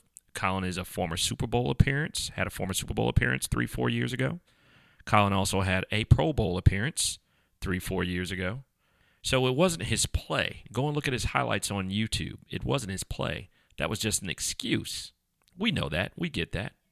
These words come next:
We fast forward to now. Nike comes out last week on opening day in the N F L,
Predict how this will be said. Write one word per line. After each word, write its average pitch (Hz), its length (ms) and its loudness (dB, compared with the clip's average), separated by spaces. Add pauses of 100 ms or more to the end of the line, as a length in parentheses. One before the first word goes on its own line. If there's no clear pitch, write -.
(1040)
We 196 120 -4
fast 156 360 2
forward 117 300 0
to 104 280 0
now. 139 400 0 (1500)
Nike 123 400 6
comes 101 300 4
out 80 220 2
last 80 360 2
week 80 460 -6 (720)
on 98 220 -2 (100)
opening 175 460 6 (160)
day 113 560 6 (640)
in 104 140 4
the 90 140 4
N 87 60 4
F 85 220 0
L, 73 300 -4